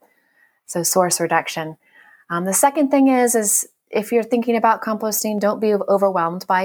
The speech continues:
it. Um, start simple. Start with one or two things, whether it be your coffee grinds or your eggshells,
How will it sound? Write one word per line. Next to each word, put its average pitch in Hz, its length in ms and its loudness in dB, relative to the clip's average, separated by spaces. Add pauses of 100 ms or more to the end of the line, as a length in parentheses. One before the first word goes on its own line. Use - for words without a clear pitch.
(120)
it. - 100 -10 (140)
Um, 170 460 -8 (420)
start - 360 0
simple. 214 540 -2 (640)
Start - 300 0
with 180 140 -2
one 190 220 0
or 202 60 2
two 208 240 0
things, 208 460 -2
whether 185 180 0
it 170 100 -8
be 175 100 -2
your 170 120 -2
coffee 165 380 -8
grinds 170 360 -4
or 180 40 -2
your 170 180 -2
eggshells, 180 640 -6